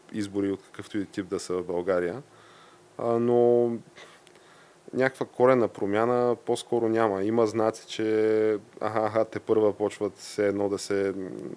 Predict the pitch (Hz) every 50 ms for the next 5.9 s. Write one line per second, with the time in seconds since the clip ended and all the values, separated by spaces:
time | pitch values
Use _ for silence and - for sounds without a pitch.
0 | - - 101 90 - - 87 98 104 107 107 101 101 98 98 101 104 107 104 98
1 | - 101 98 98 - - - 110 107 101 98 - - - _ - 107 107 104 -
2 | - 101 - 101 98 95 95 95 101 101 98 101 101 98 92 85 - - - -
3 | - - - - - - - - - - - - _ _ - - - - - -
4 | - - - - - - - - 98 - - 98 - - 101 98 92 92 90 82
5 | 78 82 82 - - - - - - 98 92 104 101 - - - -